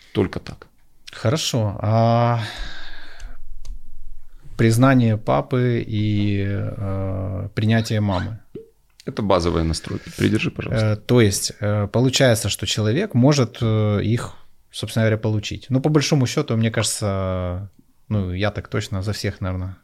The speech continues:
Speaker 2: не скажу, но мне кажется, что мы все так или иначе это пытаемся получить в той или иной форме.
Speaker 1: Пытаемся, безусловно.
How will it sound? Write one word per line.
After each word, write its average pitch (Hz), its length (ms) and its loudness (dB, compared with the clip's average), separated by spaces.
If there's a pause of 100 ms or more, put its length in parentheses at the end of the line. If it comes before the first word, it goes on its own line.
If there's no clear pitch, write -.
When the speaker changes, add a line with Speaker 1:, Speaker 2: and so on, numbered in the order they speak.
Speaker 2:
не 95 120 -6
скажу, 117 340 -4
но 107 440 -2
мне 107 180 2
кажется, 113 280 -2
что - 160 -4
мы 107 80 2
все 107 180 -4
так 104 200 -4
или 107 120 -2
иначе 123 300 -2
это 104 220 -6 (560)
пытаемся 110 400 2
получить 110 560 0 (1200)
в - 120 -10
той 135 180 8
или 113 120 8
иной 110 180 6
форме. 90 360 -4 (320)
Speaker 1:
Пытаемся, 101 800 4
безусловно. 95 960 0